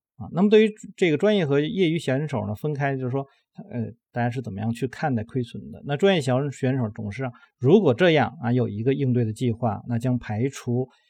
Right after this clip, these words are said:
情绪上的东西，啊，把这个，这些东西不安呐什么之类的。那我也经常会跟很多人说，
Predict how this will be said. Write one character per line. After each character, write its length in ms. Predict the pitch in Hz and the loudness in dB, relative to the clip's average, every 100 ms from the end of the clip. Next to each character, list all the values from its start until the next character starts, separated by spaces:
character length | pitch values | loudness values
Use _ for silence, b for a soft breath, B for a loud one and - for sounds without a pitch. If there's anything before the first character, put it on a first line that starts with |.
| b | b
情 320 | - 127 120 | -6 0 0
绪 200 | 147 220 | 2 2
上 260 | 127 120 101 | 2 -2 -2
的 80 | 98 | -4
东 240 | 110 110 | -2 -2
西， 240 | 113 98 - _ _ | -4 -10 -12 _ _
啊， 100 | 107 | -10
把 120 | 98 98 | -8 -4
这 220 | 143 127 | 0 0
个， 140 | 117 117 - 131 120 | -2 -6 -14 -20 -8
这 100 | 123 | -4
些 160 | 110 123 | -2 -2
东 180 | 131 | 0
西 140 | 123 117 | 0 -2
不 220 | - 123 | -4 -6
安 240 | - 143 | -2 0
呐 120 | 131 107 | 0 -2
什 140 | 107 | -4
么 80 | 101 | -6
之 180 | 123 113 | -6 -6
类 200 | 110 123 | -6 -10
的。 60 | - b b b | -18 b b b
那 140 | 196 | 4
我 120 | 175 | 6
也 160 | 190 120 | 6 4
经 220 | - 156 | 0 -2
常 160 | 143 143 | 0 2
会 100 | 131 | 2
跟 220 | 143 143 | 2 0
很 100 | 117 | 0
多 120 | 101 | 0
人 100 | 120 | 0
说， 220 | 120 139 | 0 -2